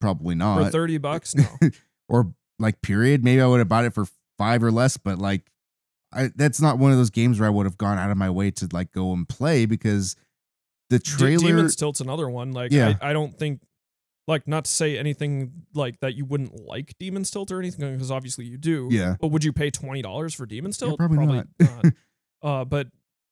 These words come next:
Speaker 2: uh,
Speaker 1: It's,
Speaker 2: which
Speaker 1: it's a
Speaker 2: opens it
Speaker 1: different
Speaker 2: up.
Speaker 1: value. Yeah, and, and, like, with Outer Wilds, it's just like, it, it turned out to be an amazing game, but, like, the trailer doesn't sell the game at all. I mean, which is
Speaker 2: And
Speaker 1: hard
Speaker 2: demos
Speaker 1: because
Speaker 2: don't sell that game either.
Speaker 1: and, 'cause it's really hard. It's a very,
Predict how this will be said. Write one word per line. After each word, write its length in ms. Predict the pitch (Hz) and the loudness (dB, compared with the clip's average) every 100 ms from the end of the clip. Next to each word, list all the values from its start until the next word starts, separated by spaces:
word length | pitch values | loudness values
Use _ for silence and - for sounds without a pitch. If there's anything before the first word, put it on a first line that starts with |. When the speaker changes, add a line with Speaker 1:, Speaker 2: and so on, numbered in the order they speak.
| _ _ - | _ _ -14
Speaker 2:
uh, 100 | - | -8
Speaker 1:
It's, 160 | 139 | -2
Speaker 2:
which 120 | 202 - | 0 2
Speaker 1:
it's 140 | 120 | 4
a 40 | |
Speaker 2:
opens 0 | |
it 40 | 110 156 | 4 4
Speaker 1:
different 140 | 151 | 2
Speaker 2:
up. 80 | - | 2
Speaker 1:
value. 320 | 98 92 90 - _ - | 0 0 -2 -6 _ 2
Yeah, 320 | 156 143 131 | 4 4 4
and, 180 | 151 143 | 4 2
and, 360 | 139 131 117 110 | 2 4 4 2
like, 200 | 104 95 | 0 -4
with 320 | 92 110 73 - _ | -4 -6 -6 -18 _
Outer 240 | 113 123 135 | 0 4 4
Wilds, 400 | 98 90 104 95 | 2 2 0 -2
it's 140 | - | -4
just 180 | 117 127 | -4 -2
like, 180 | 117 95 | -4 -4
it, 120 | 113 _ 117 | -6 _ -6
it 180 | 110 | -6
turned 220 | - 110 107 | -2 0 0
out 100 | 92 | 0
to 80 | |
be 80 | 98 | -2
an 80 | 98 | 0
amazing 300 | 98 92 95 | 0 -2 -2
game, 200 | 110 170 | -2 0
but, 120 | 127 | 0
like, 140 | 113 101 | -2 -4
the 80 | |
trailer 360 | - - 202 151 | -4 -2 2 2
doesn't 240 | 107 101 | 2 0
sell 300 | 92 - 143 | -2 0 0
the 100 | 98 | 0
game 300 | 90 110 90 | -2 -2 -2
at 80 | 78 | -2
all. 300 | 92 80 80 | -2 -2 -4
I 40 | 80 | -2
mean, 200 | 95 95 _ _ - | 0 -2 _ _ 0
which 200 | 143 - | 2 4
is 140 | 127 | 4
Speaker 2:
And 100 | - | 4
Speaker 1:
hard 140 | 185 175 | 6 6
Speaker 2:
demos 240 | 117 147 | 4 4
Speaker 1:
because 160 | 139 123 | 4 4
Speaker 2:
don't 160 | 135 | 2
sell 160 | - 135 | -4 -6
that 160 | 123 113 | -6 -8
game 220 | 120 131 | -10 -8
either. 240 | 180 98 | -10 -6
Speaker 1:
and, 240 | 135 151 - | 2 2 4
'cause 160 | 151 | 4
it's 140 | 143 127 | 4 2
really 320 | 113 135 131 | 4 6 6
hard. 280 | 123 170 120 | 6 4 2
It's 160 | 107 120 | -2 0
a 20 | |
very, 400 | 107 117 120 120 | 2 4 4 2